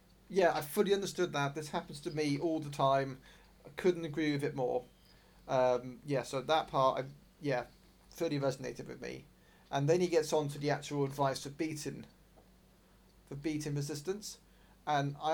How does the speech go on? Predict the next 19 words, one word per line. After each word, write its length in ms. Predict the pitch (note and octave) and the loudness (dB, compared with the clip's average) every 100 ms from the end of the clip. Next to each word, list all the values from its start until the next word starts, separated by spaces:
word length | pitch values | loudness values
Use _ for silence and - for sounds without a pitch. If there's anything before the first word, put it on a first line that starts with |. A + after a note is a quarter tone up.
| E3 | 0
actually 520 | - E3+ E3 D#3 C#3+ - - - _ _ _ - | -2 -2 -2 -2 -6 -12 -20 -20 _ _ _ -4
can't 240 | E3 D#3 | 0 0
remember 340 | C#3+ D3 C#3 | 0 -2 -2
what 160 | B2+ A#2+ | -4 -6
he 60 | A#2 | -8
said. 220 | B2+ - - - - - - - - - | -10 -12 -18 -20 -20 -20 -20 -20 -20 -10
I 60 | |
read 220 | C#3+ F#3+ F#3+ | 0 0 2
it 140 | F3+ | -2
a 40 | |
couple 260 | - D#3 - | 0 -2 0
of 60 | C#3+ | -4
weeks 200 | C#3+ C3+ | -4 -6
ago, 220 | G#2+ A2 - - - - | -8 -8 -12 -20 -18 -6
and 80 | |
I 80 | C#3 C3 | -6 -6
can't 240 | - D3 C#3 | -2 0 0
tell 180 | C#3+ A#2+ | -2 -2
you. 160 | A2 | -6